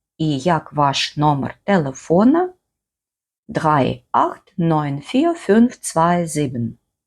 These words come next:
Три вісім дев'ять чотири п'ять два сім.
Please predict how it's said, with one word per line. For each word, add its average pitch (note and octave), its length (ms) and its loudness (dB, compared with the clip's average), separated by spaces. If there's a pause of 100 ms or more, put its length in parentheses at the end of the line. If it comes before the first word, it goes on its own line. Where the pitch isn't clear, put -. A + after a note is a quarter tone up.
(440)
Три D3+ 320 2
вісім A#3+ 480 2
дев'ять D#3 300 2
чотири D#4+ 460 -4
п'ять G3 360 -2
два D#3+ 260 2
сім. A#2+ 420 -8